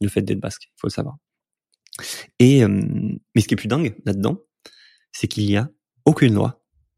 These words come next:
aucun écrit qui stipule qu'il doit y avoir des Basques dans ce club. Rien du tout. C'est une règle tacite. C'est-à-dire que demain, le, l'entraîneur décide de repre-, de prendre Mbappé, ah, il n'y a rien qui l'interdit,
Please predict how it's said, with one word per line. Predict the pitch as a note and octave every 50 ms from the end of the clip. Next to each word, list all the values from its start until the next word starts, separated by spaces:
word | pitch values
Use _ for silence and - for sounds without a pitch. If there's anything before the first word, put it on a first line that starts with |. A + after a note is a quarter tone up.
| _ _ _ _ -
aucun | D3+ E3+ D#3+ - - D#3 C#3+ C#3 C3
écrit | B2 G#2+ - - A2 A#2 - _ _ _ _ _ -
qui | - A2
stipule | - - - A2+ G#2+ - - C3+ C#3+
qu'il | C3 - G#2+
doit | G#2 F#2+
y |
avoir | G2+ A#2 A2+
des | G#2+ F#2+
Basques | F#2 G2 A2+ B2+ B2+ - -
dans | - G#2
ce | G2+ - -
club. | - - - A2 - - -
Rien | A2 - - B2 D#3+ E3
du | C#3+ B2 A2
tout. | - - - _ -
C'est | - - - -
une | A#2+
règle | G#2+ A2 G#2+ G2 F#2+
tacite. | - - C#3+ C#3+ - - - C3 - - - - _ _ _ _ _ _ _ _
C'est-à-dire | - - G#2+ G2 -
que | -
demain, | G2+ G2+ G#2 G2+ G2+ G2+ A#2 D#3 F3
le, | D3+ A2 G#2 F#2+ G2 G#2 G2+
l'entraîneur | G2 G2 G2+ G#2 G2+ G2+ - - - G2 G2+ A2 C#3 D#3+ D3 A#2
décide | G2 G#2 G2+ - - B2
de | G#2+ G#2
repre-, | G2+ G2 G2 - - - A2+
de | G2+ G2
prendre | - - A#2+ A2 G2+
Mbappé, | G2+ F#2+ G2 - - A#2+ D#3+ G#3+ _ _ _ _ _ _ _ _ _ _ _ _
ah, | - -
il | -
n'y | -
a | A#2
rien | B2 C#3+ D#3 D3+
qui | C#3+ C#3
l'interdit, | C3 B2+ A2+ A#2 G#2+ F#2 - - -